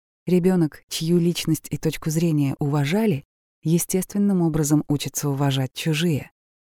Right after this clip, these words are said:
Ему будет казаться совершенно естественным, что есть разные способы видеть и чувствовать. Если вам просто хочется смотреть на своего младенца, если ваш разговор состоит из жестов и гримас, это именно то, что нужно.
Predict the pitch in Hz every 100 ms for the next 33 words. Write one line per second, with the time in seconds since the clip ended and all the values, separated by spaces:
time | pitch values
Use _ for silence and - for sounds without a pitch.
0 | _ _ _ 170 226 233 214 208 - 196
1 | 208 - 165 - 170 180 262 262 262 180
2 | 185 - 233 247 - 202 175 151 147 -
3 | 180 247 - 240 233 180 160 147 - 185
4 | 220 269 269 - _ _ _ 170 156 147
5 | 143 - - - 185 - 139 - 147 -
6 | - - _ _ _ _ _ _ _ 139
7 | 139 143 135 135 143 135 - - - -
8 | - 139 - 185 156 - 147 147 143 151
9 | 156 143 143 - - _ _ _ 185 208
10 | 220 214 220 214 202 214 233 - 185 180
11 | 180 180 185 175 214 208 165 160 165 190
12 | 277 302 - - 262 - - - 254 277
13 | 269 254 247 - 247 - 226 202 196 156
14 | 143